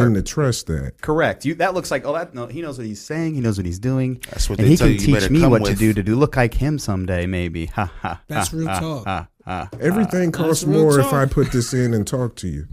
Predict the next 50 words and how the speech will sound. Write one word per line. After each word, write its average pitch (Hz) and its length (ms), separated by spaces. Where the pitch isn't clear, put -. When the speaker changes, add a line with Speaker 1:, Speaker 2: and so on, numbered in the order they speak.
Speaker 1:
Right. 107 280
Speaker 2:
If - 120
I 165 100
put 180 240
this 175 180
on 143 320
and 110 140
have 139 220
to 123 80
talk 139 320
to 131 100
you, 127 180
the 120 180
price 123 360
goes 73 320
up. - 100
Speaker 3:
Literally. 151 320
Speaker 4:
For - 80
sure. 220 260
Speaker 3:
Hey, 110 80
let 117 120
me 120 80
ask 104 200
y'all 101 160
a - 60
question. 104 400
Speaker 4:
<laughs> - 680
Speaker 3:
What's, - 200
what's 131 240
your 131 120
thoughts 120 360
on, 107 200
uh, 92 300
short - 340
sleeve 90 340
dress 85 220
shirts? - 540
Speaker 4:
I 160 320
never 156 400
wear 135 220
'em. 117 140
Speaker 1:
I 98 60
can't 127 260
do 151 200
'em. 95 80
Speaker 2:
You 95 60
look 127 160
like 127 160
a 85 60
teacher. - 440